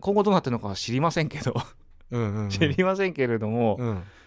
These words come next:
Speaker 1: 求められることが増えているのは間違いないけど、
Speaker 2: うん。
Speaker 1: きっともう一周しちゃえば、
Speaker 2: うん。
Speaker 1: 全てがフラットに見える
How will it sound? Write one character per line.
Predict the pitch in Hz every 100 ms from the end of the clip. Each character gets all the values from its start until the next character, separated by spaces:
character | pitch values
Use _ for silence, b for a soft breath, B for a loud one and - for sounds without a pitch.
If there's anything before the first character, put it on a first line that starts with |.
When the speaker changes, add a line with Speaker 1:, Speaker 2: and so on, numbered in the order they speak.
| B B _ _
Speaker 1:
求 | 175 185 247
め | 247
ら | 254
れ | 233
る |
こ | -
と | 165
が | 139
増 | 139 226
え |
て | 220
い | 190
る |
の | 240 143
は | 113
間 | 120 120
違 |
い | 110
な | 104
い | 107 - _
け | - 110
ど、 | 127 117 92 -
Speaker 2:
う | 127 104
ん。 |
Speaker 1:
き | 90
っ |
と | - 214
も | 226
う | 254
一 |
周 | 247 - 254 240
し | -
ち | 247
ゃ |
え | 175
ば、 | 135 135 180
Speaker 2:
う | 147
ん。 | 123 95 - _ -
Speaker 1:
全 | - 240 254
て | 147
が | 113
フ | 151
ラ | 185
ッ |
ト | 147
に | 127
見 | 117 135
え | 175
る | 151 123